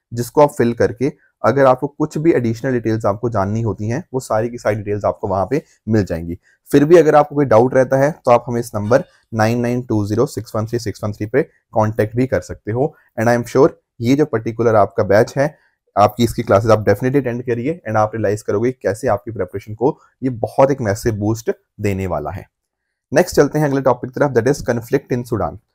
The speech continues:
देखो, अगर आपने यूपीएससी का दो हज़ार तेईस का प्रीलिम्स देखा हो, तो आपने जानते हो कि वहाँ पर भी हमने सूडान के ऊपर क्वेश्चन देखने को मिला। बिल्कुल सही बात है। देखो, हुआ दरअसल में क्या है ना, जो सूडान का कॉन्फ्लिक्ट था, जहाँ पर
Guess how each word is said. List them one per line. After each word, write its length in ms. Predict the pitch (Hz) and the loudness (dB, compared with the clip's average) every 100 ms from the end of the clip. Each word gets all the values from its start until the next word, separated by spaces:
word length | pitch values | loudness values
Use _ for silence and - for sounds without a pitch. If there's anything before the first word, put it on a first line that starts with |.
| _ _ _ | _ _ _
देखो, 140 | 139 156 | 4 6
अगर 160 | 147 | 8
आपने 220 | 135 139 | 6 4
यूपीएससी 460 | 131 110 123 113 123 | 0 0 2 2 4
का 80 | 123 | 2
दो 120 | 110 | 4
हज़ार 140 | 113 | 2
तेईस 260 | 117 101 104 | 0 -2 0
का 100 | 120 | 0
प्रीलिम्स 300 | 117 117 120 | 0 -4 -2
देखा 200 | 113 135 | 0 4
हो, 220 | 101 - 107 | 2 2 0
तो 60 | |
आपने 200 | 101 113 | 0 0
जानते 320 | 107 98 104 | 0 0 0
हो 80 | 127 | 0
कि 160 | 123 113 | 0 -4
वहाँ 200 | 95 101 | -4 -4
पर 140 | 113 | -4
भी 100 | 110 | -6
हमने 400 | 113 104 113 113 | -6 -6 -4 -4
सूडान 400 | 113 104 101 101 | -4 0 2 2
के 140 | 104 104 | -4 -10
ऊपर 140 | 110 | -8
क्वेश्चन 340 | 107 98 120 | -6 -6 -6
देखने 260 | 110 104 113 | -6 -6 -8
को 60 | 113 | -6
मिला। 220 | 110 117 _ _ _ _ _ | -4 -4 _ _ _ _ _
बिल्कुल 240 | 131 131 156 | 0 2 2
सही 160 | 127 | 2
बात 240 | 101 82 82 | 2 2 0
है। 120 | 87 _ _ 135 | -8 _ _ 0
देखो, 140 | 135 | 2
हुआ 280 | 131 120 143 | 2 2 4
दरअसल 300 | 135 - 135 | 2 0 -4
में 140 | 139 | -4
क्या 120 | 123 | -2
है 80 | 110 | -2
ना, 220 | 113 123 113 | 0 -2 -4
जो 120 | 120 | -6
सूडान 440 | 127 117 101 110 | 0 2 4 4
का 80 | 127 | 0
कॉन्फ्लिक्ट 500 | 123 110 104 123 127 | 0 -2 -2 -4 -6
था, 240 | - 85 - _ _ 113 | -6 -8 -8 _ _ -2
जहाँ 280 | 107 123 139 | 0 2 2
पर 180 | 139 | 0